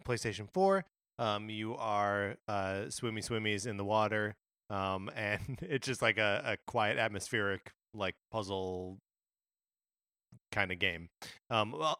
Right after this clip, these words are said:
a lot like Journey in, in that regard, but it's finally coming to Switch.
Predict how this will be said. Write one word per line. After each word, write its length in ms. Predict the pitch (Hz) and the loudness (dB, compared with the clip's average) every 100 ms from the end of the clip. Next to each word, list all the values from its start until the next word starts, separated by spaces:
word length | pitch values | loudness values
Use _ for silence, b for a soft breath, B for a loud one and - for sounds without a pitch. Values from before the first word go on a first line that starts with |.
| - | 2
a 60 | |
lot 280 | 131 113 - | 6 6 4
like 160 | 107 98 | 0 0
Journey 380 | 107 95 90 104 | 0 0 -4 -4
in, 240 | 110 98 - | -2 -2 -4
in 120 | 107 98 | -4 -2
that 160 | 95 | -4
regard, 320 | 92 95 90 - | -4 -4 -4 2
but 120 | 175 | 4
it's 120 | 180 - | 4 2
finally 260 | 98 101 | 2 4
coming 180 | 113 135 | 2 4
to 60 | 151 | 4
Switch. 300 | 220 - | 0 -2